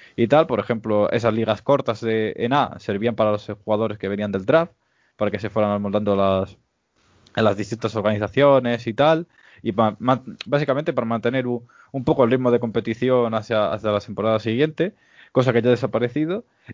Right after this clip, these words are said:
Y después, eh, el hecho de que, bueno, que si la M L B ya se desentiende pa-, por completo del, de esto, del,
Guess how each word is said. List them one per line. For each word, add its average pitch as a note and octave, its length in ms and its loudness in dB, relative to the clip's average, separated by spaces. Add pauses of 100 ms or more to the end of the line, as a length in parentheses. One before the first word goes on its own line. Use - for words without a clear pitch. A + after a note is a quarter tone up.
Y D3 160 6
después, B2 1040 0
eh, B2 720 0
el A2+ 180 -2
hecho A2+ 220 0
de A#2 100 0
que, G2+ 120 -4
bueno, A2+ 240 -2 (120)
que G#2+ 100 -8
si G#2+ 160 -4
la A2 140 6
M A#2+ 140 2
L A2 100 2
B A2+ 220 4
ya B2 140 4
se - 140 -2
desentiende G2+ 640 -2
pa-, F2 320 0
por - 180 -14
completo A2 480 0
del, G2 580 -2 (640)
de A#2+ 180 4
esto, D#3+ 260 2
del, G#2+ 880 0